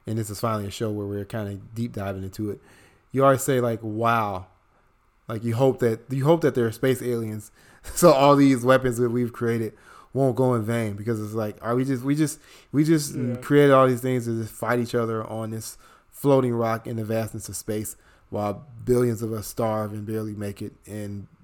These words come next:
Speaker 1: millions of people live in these war-torn or, you know, sacrifice zones, as Chris Hedges brilliantly says. And people are fine with that. And people are fine. And, and the thing is, we, we can,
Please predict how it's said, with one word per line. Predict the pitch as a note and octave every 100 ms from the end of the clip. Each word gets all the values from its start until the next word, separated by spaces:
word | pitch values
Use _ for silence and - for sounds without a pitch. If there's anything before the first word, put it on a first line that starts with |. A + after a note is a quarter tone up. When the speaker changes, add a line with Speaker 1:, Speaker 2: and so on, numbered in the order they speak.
| -
Speaker 1:
millions | A2+ A2 B2 B2+ B2+ A2+
of | A2
people | A#2+ A2+
live | A2 A2
in | G#2+
these | G#2 G#2+
war-torn | G#2+ A2+ A2 A#2 G#2+ G#2+ - - - _ -
or, | A#2 G#2+ A2
you | G#2+
know, | G2+
sacrifice | - A#2 A2+ - G#2 G2+
zones, | A2 A2 G2+
as | G#2+ -
Chris | B2+ A2+
Hedges | A2+ G#2+ A2 -
brilliantly | A#2 B2 A#2 A2 G#2+
says. | - A2+ G2+ - _ _ _ _ _ -
And | B2 A2+ G#2+ G#2 G#2 - - -
people | B3 C4
are | F#3+
fine | F3 E3+ G#3+
with | -
that. | - - _ _ _ _ -
And | A#2+
people | A#2 F#3
are |
fine. | E3+ D3+ D#3 F#2+
And, | -
and | B2+ B2
the | A#2+
thing | E3 G3 E3
is, | D#3+ B2+
we, | B2 C3+ C#3+
we | A#2 B2
can, | B2 A2